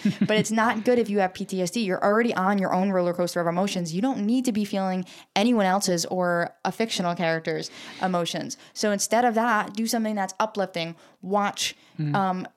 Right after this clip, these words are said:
Speaker 2: positive YouTube videos,
Speaker 1: Mm-hmm.
Speaker 2: listen to positive podcasts, um, go reading or do something
Speaker 1: Audiobooks are
Speaker 2: active or
Speaker 1: huge.
Speaker 2: audiobooks or
Speaker 1: Yeah.
Speaker 2: do arts and crafts or,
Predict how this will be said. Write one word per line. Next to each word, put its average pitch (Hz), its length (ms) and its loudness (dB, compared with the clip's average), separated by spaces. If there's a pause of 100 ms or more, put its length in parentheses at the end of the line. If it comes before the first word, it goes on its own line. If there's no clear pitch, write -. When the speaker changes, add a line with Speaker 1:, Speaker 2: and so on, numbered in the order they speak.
(100)
Speaker 2:
positive 208 400 0
YouTube 214 340 -2
videos, 165 500 -4 (140)
Speaker 1:
Mm-hmm. 151 120 -2
Speaker 2:
listen 208 240 0
to 214 80 -4
positive 196 380 0
podcasts, 190 1000 -4 (480)
um, 170 340 -2
go 175 200 2
reading 214 600 2
or 175 240 -2 (100)
do 226 140 0
something 139 380 2
Speaker 1:
Audiobooks - 400 -4 (100)
are 220 80 0
Speaker 2:
active 226 420 0
or 190 100 0
Speaker 1:
huge. - 100 -6
Speaker 2:
audiobooks 226 720 0
or 190 320 0 (120)
Speaker 1:
Yeah. 131 140 -4
Speaker 2:
do 117 160 2
arts 202 300 2
and 170 120 -6
crafts 247 680 0 (100)
or, 175 540 0